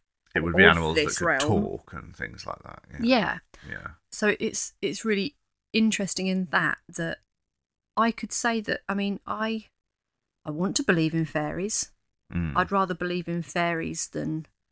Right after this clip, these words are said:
Speaker 2: than a god
Speaker 1: Right.
Speaker 2: as such, because they've always been very much linked to the earth and not wanting anything from us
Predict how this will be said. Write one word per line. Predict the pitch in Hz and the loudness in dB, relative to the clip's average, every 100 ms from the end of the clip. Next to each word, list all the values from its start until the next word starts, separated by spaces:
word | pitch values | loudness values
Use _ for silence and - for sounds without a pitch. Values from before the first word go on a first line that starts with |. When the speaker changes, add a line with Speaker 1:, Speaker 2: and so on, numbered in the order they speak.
| _ - - | _ -20 -4
Speaker 2:
than | 170 | -2
a | 165 | 0
god | - 190 120 180 - _ | 0 0 -2 -4 -8 _
Speaker 1:
Right. | - 62 64 - | 0 2 2 -4
Speaker 2:
as | 160 | -4
such, | - - - - - - - _ _ _ | -2 0 -2 -4 -6 -8 -16 _ _ _
because | 190 - - 180 175 180 - - - | -8 -6 -4 -2 -2 0 0 -2 -2
they've | 196 185 | 0 0
always | 190 180 185 185 | -2 0 -2 0
been | 185 185 | 0 0
very | 175 170 | 2 2
much | 180 170 - - | 2 -2 -2 -2
linked | 190 190 - - | 0 0 0 -2
to | 170 | -2
the | 175 185 | -2 -2
earth | 160 160 156 | -2 -2 -4
and | 180 185 | -2 0
not | 190 - - | 0 -2 -2
wanting | 196 196 - 185 - | 0 0 0 -2 -2
anything | 190 190 - 185 | -2 -2 -2 -4
from | - 196 180 | -2 -2 0
us | 180 - - | 0 0 -2